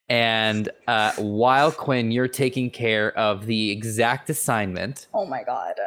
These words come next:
Speaker 1: uh, in terms of executing a product, I would like to go up to find out what sort of,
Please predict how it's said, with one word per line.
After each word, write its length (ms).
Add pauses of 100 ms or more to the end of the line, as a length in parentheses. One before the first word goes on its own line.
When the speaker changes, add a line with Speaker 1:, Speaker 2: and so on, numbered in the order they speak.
Speaker 1:
uh, 420
in 140
terms 320
of 160
executing 580
a 60
product, 720 (440)
I 200
would 160
like 140
to 100
go 280
up 260
to 100
find 260
out 260
what 200
sort 160
of, 280